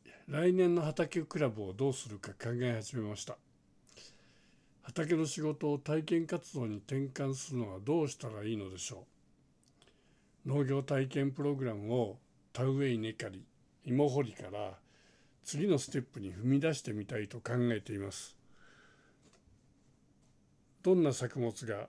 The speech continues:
プログラムになるのか、え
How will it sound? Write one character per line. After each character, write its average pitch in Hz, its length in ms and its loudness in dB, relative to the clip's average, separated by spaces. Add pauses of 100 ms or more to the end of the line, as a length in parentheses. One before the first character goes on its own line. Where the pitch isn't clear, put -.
(120)
プ 135 60 -2
ロ 135 100 6
グ 123 80 4
ラ 117 120 4
ム 104 100 0
に 104 100 -2
な 113 120 2
る 104 80 0
の 95 100 -8
か、 110 160 -12 (1400)
え 135 40 -16